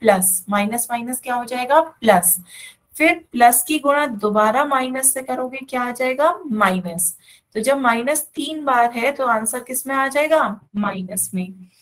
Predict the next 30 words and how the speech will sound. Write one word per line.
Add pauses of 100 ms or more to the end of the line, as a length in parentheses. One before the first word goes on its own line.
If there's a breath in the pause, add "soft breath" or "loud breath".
(320 loud breath)
तीन
तिया
नौ
और
नौ
तिया
सत्ताईस।
तो
आपका
क्या
आ
जाएगा? (100)
Minus
का (140)
सत्ताईस। (1700 loud breath)
Clear
है? (1000)
हम्म,
सभी
को
समझ
में
आया? (460)
बिल्कुल
सही,
आंसर
भी
आने
लगे।
हम्म,